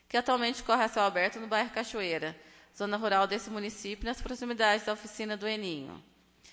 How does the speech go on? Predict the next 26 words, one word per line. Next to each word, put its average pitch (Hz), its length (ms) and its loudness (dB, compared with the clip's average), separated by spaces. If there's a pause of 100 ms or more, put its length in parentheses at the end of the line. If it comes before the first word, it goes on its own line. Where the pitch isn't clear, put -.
(320)
A 226 120 0
falta 262 340 6
de 277 120 -6
uma 277 160 4
rede 226 400 0
de 196 120 -8
escoamento 220 680 0
adequada 190 540 2
tem 220 160 -4
causado 214 440 2
sério 226 300 0
transtorno 247 500 -2
aos 214 100 -4
moradores 190 500 0
do 196 100 -4
bairro 190 260 2
Cachoeira. 190 560 -8 (540)
O 202 80 0
esgoto 226 500 0
corre 233 240 4
a 208 60 2
céu 208 180 0
aberto, 165 460 2
provocando 226 560 0
a 202 60 0
te-, 202 160 -6